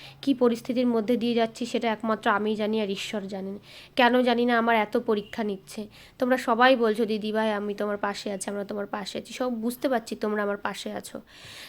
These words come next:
যাই হোক, দেখো পুজো টুজো করে বিকালবেলা আমি, যেটা আমার ডিউটি আর কি, তোমাদের দাদাভাইকে, আহ, তোমার দাদাভাই আসে আর আমি রানাঘাট অবধি যাই। তো সেখানে সেই দিদিভাইয়ের সঙ্গে দেখা হয়েছে। আর আন্টিটা মানে এত সুইট, এত সুইট, আর আমার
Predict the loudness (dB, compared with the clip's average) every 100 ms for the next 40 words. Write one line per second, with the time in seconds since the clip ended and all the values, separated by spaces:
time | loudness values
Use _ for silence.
0 | 2 6 6 6 4 4 -2 0 0 2
1 | 2 0 -2 2 4 4 2 0 0 2
2 | 2 2 0 -2 -4 -4 -2 2 4 4
3 | 2 -2 -4 -2 0 0 -2 -2 -2 -2
4 | -2 -2 -2 -2 -4 -4 -4 -6 -6 -4
5 | -2 -4 -4 -4 0 0 0 0 -2 -2
6 | 0 0 2 0 -2 -2 -4 -4 -6 -6
7 | -4 -4 -4 -8 -14 -18 -6 -4 -2 -2
8 | -2 0 0 0 -2 0 0 -2 -4 -4
9 | -6 -4 -4 -2 -2 -2 -4 -4 -6 -4
10 | -4 0 0 0 -2 -2 -2 -4 -4 -2
11 | 0 -2 -2 -4 -4 -4 -4 -2 0 2
12 | 0 -2 -2 -4